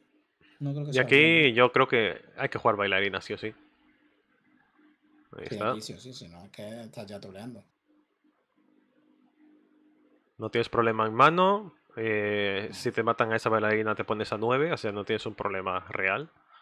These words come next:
Speaker 2: Así que todo lo que tienes está
Speaker 1: Mm.
Speaker 2: correcto.
Speaker 1: Quizás no, no ha jugado Cassim porque es un recurso muy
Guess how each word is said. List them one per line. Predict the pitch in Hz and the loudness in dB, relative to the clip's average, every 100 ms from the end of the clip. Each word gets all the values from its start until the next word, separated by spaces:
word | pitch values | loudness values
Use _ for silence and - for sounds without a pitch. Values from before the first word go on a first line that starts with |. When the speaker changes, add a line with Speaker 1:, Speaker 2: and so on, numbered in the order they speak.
| - - _ - | -20 -20 _ -14
Speaker 2:
Así | 104 - | -12 -6
que | - 104 98 - | -2 0 0 -2
todo | 120 | 0
lo | 107 | 2
que | 110 | 0
tienes | 113 117 | -2 -2
está | 135 | -2
Speaker 1:
Mm. | 107 | -2
Speaker 2:
correcto. | 101 101 107 - _ _ _ _ _ _ _ _ _ _ _ _ | -2 -4 -6 -12 _ _ _ _ _ _ _ _ _ _ _ _
Speaker 1:
Quizás | 160 147 151 208 | -4 -2 0 0
no, | 233 - - | 0 -4 -4
no | 160 165 | 0 0
ha | 165 | 0
jugado | - 160 143 123 | 0 0 2 0
Cassim | 117 151 147 147 | -2 -2 -2 -2
porque | 139 131 | -2 -2
es | 135 | -2
un | 139 143 | -2 -2
recurso | 139 143 139 143 | -4 -4 -6 -4
muy | 123 | -6